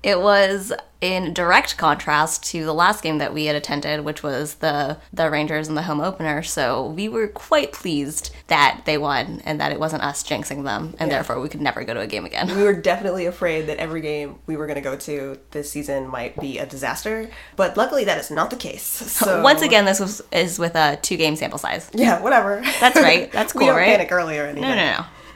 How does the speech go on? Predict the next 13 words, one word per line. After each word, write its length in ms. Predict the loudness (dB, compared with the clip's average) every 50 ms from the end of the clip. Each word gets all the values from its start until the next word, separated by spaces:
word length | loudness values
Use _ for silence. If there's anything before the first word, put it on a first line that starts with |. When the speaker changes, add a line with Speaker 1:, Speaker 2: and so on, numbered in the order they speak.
| -2 4
Speaker 2:
Um, 400 | 8 8 10 10 8 6 4 2
so 140 | 0 4
now 140 | 6 6 6
the 80 | 6 4
Kings 200 | 0 -4 -4 -2
have 120 | -2 -2 -2
a 40 | -2
six 240 | -4 -6 -8 -10 -10
three 340 | -8 -6 -4 -4 -2 -4
zero 640 | -4 -2 -2 0 0 2 2 0 0 0 0 -2 -2
record. 540 | -2 -4 -4 -4 -4 -4 -4 -4 -4 -6 -10 -12 -16 -18 -10 -2
Anze 260 | 0 0 2 2 0 -2
Kopitar, 580 | -2 -4 -4 -4 -4 -2 0 0 0 0 -2